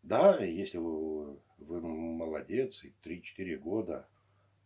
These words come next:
ваше стадо разрастется сто, двести голов, да,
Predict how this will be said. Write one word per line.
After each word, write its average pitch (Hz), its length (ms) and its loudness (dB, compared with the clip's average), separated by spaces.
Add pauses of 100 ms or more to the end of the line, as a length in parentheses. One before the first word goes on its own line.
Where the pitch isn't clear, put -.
(460)
ваше 80 280 -6
стадо 80 320 -6
разрастется 73 840 -8 (240)
сто, 95 480 -2
двести 80 520 -4
голов, 85 380 -6 (720)
да, 82 340 2